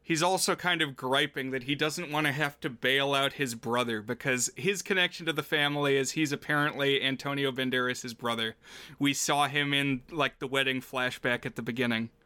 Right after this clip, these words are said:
And he says, "Why do I need to watch out for Gregorio? Why do I have to teach Gregorio right from wrong?" And so it's kind of, you know, like the, the ghost of Christmas Present with Scrooge. It's, you gotta throw, throw his own words back at him because these are things that Carmen said earlier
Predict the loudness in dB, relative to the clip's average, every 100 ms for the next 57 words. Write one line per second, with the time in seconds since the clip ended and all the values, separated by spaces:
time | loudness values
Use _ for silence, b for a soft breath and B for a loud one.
0 | b b -4 -4 -4 -6 -6 -2 2 4
1 | 4 4 2 4 2 4 2 2 -4 -8
2 | 0 4 4 4 2 0 0 2 4 4
3 | 4 4 2 0 -4 -2 -4 -10 -10 0
4 | 4 4 4 2 4 2 2 -4 -2 2
5 | 2 0 -4 -10 b b b b -4 0
6 | 4 4 2 0 -2 -2 -8 0 2 4
7 | 2 0 -12 b b b 0 4 4 4
8 | 2 -2 b 0 2 0 -2 -2 0 2
9 | 4 4 2 0 0 0 -6 0 0 0
10 | -4 -2 -2 2 2 2 0 -10 -8 -2
11 | 0 0 -2 -4 2 4 4 2 0 0
12 | 4 6 4 4 2 4 2 2 2 2
13 | 2 0 -4 -4 -4 -4 -2 0 0 0
14 | -2 -2 -6 -2 0 0 0 0 0 2
15 | 2 0 -2 -6